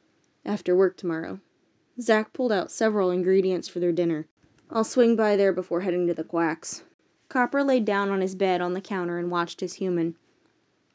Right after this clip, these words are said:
He didn't like leaving Zach to fend for himself, but he was also afraid of being snatched. Zach was a massive pain in the ass most days,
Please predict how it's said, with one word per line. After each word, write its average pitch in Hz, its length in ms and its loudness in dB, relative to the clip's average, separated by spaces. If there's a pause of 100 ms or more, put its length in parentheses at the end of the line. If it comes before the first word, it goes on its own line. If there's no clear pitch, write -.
(100)
He 185 120 0
didn't 196 220 4
like 202 260 -2
leaving 180 300 -2
Zach 180 300 -2
to - 60 -18
fend 180 240 -6
for - 140 -8
himself, 104 500 -6 (760)
but 226 120 0
he 254 60 2
was 247 160 0
also 262 320 0
afraid 226 320 -2
of 190 60 0
being 165 180 0
snatched. - 720 -6 (1000)
Zach 196 300 2
was 214 120 -2
a 208 40 0
massive 202 540 0
pain 180 240 -2
in 165 80 0
the 170 100 0
ass 190 320 -4
most 165 240 -6
days, 170 340 -4